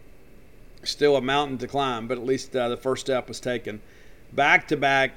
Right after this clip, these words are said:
offside penalties on K D Hill, and, uh, put him on your prayer list. He has a issue with chronic cramps. So we moved the chains without even having to snap the football. Back-to-back offsides. Will Rogers incomplete to Dylan Johnson for one to the Ole Miss eleven.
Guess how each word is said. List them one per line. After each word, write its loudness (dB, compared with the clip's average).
offside 0
penalties 0
on -2
K 0
D -2
Hill, 0
and, -6
uh, -2
put -4
him -2
on 0
your -4
prayer 2
list. -4
He -4
has -4
a -4
issue -4
with -8
chronic -6
cramps. -6
So -4
we 0
moved 2
the -4
chains -2
without 0
even -2
having -2
to -8
snap -6
the -18
football. -4
Back-to-back 0
offsides. -6
Will 2
Rogers 2
incomplete 0
to -10
Dylan 0
Johnson -2
for -6
one 0
to -12
the 0
Ole 2
Miss -2
eleven. 0